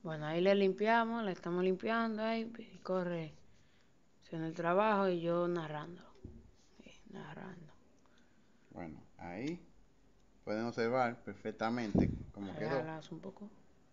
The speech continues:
Speaker 1: Ahí, eh, ponla en la luz, por favor, para que se vea cómo
Speaker 2: Ya, a esa se ve un chin ahí,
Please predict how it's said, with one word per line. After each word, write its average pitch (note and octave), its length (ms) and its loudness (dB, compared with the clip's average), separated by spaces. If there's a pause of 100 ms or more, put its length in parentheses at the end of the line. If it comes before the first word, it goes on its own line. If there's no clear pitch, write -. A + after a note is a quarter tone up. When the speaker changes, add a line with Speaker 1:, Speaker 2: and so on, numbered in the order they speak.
(680)
Speaker 1:
Ahí, E3+ 840 -2
eh, E3+ 320 0
ponla F3+ 360 2
en F3 80 2
la E3+ 80 2
luz, G3 160 0
por F#3+ 160 -10
favor, G3 220 -12 (1000)
para - 120 -18
que D#3 100 -14
se D3 140 -12
vea C#3+ 520 -8 (300)
cómo D3+ 260 -8
Speaker 2:
Ya, G#2+ 220 -4
a A#2+ 120 2
esa D3 300 0
se A#2+ 120 0
ve A2+ 80 4
un C3 140 -2
chin C3+ 260 -2
ahí, C3 260 -4